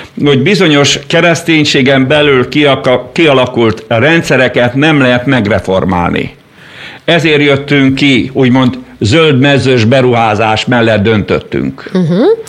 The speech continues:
Speaker 2: Tehát például a katolicizmusból te személy szerint,
Speaker 1: A
Speaker 2: ö,
Speaker 1: zöld mezős beruházásba döntöttünk, hogy a kegyelem közvetítő rendszer,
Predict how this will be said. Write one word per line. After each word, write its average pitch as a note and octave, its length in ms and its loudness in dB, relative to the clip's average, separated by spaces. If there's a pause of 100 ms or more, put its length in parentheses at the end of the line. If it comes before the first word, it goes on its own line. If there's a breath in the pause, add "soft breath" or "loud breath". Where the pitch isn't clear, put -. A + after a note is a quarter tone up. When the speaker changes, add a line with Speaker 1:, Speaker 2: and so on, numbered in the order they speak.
(140 loud breath)
Speaker 2:
Tehát B3 160 -2
például A#3 240 0
a A#3 80 0
katolicizmusból F#3+ 1120 -2
te G3 140 0
személy F#3 400 0
szerint, F3+ 460 0
Speaker 1:
A C#3 40 2
Speaker 2:
ö, - 80 2
Speaker 1:
zöld D#3+ 260 2
mezős C#3+ 420 2
beruházásba C3 760 2
döntöttünk, D#3 720 0
hogy C3 180 0
a B2 140 0
kegyelem C#3+ 480 2
közvetítő C#3 760 2
rendszer, C3 720 2